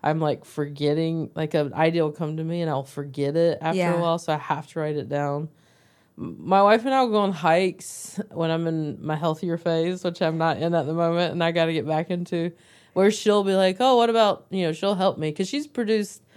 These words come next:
Speaker 1: been a producer on two of my, the last two specials.
Speaker 2: Oh, cool.
Speaker 1: So she'll be like, "What about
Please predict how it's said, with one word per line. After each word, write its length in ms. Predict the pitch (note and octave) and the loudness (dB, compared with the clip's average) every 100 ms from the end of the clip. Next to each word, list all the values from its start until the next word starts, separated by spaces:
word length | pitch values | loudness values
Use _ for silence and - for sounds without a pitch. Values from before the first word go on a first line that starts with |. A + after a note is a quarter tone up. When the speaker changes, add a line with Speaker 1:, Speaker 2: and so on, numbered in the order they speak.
| _ _ | _ _
Speaker 1:
been 100 | F#3+ | 0
a 80 | G3 | 0
producer 440 | F3+ F#3 F#3+ F3+ F3+ | 2 0 0 0 -2
on 240 | D#3+ D3+ | -2 -6
two 180 | - G3+ | -4 -2
of 80 | E3+ | -2
my, 140 | E3 - | -2 -4
the 200 | D3+ D#3 | -8 0
last 240 | D#3 E3 - | 2 2 0
two 100 | E3 | -10
specials. 600 | - D#3+ D#3+ D#3+ D3 - | -4 -4 -4 -4 -4 -6
Speaker 2:
Oh, 200 | C4+ B3 F3 | -4 -4 -4
cool. 300 | D4+ A#3+ D3+ | -4 -4 0
Speaker 1:
So 140 | E3 | -2
she'll 320 | D#3+ - F3 | -2 0 0
be 140 | D#3+ D#3+ | 0 -2
like, 160 | D3+ | -2
"What 100 | E3 | -2
about 280 | G3+ G#3 - | -2 -2 -2